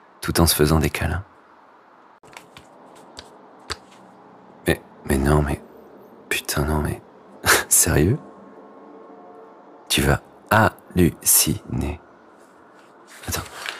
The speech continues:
tu vois l'immeuble en face ? Celui qui a l'air arrondi,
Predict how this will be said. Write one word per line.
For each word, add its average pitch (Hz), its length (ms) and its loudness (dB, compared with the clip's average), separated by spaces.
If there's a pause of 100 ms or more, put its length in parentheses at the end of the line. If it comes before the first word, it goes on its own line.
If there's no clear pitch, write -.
(140)
tu - 140 4
vois 104 160 8
l'immeuble 101 320 6
en 92 60 6
face ? - 440 2 (580)
Celui 87 280 4
qui - 160 2
a 80 100 6
l'air 80 280 4
arrondi, 78 460 0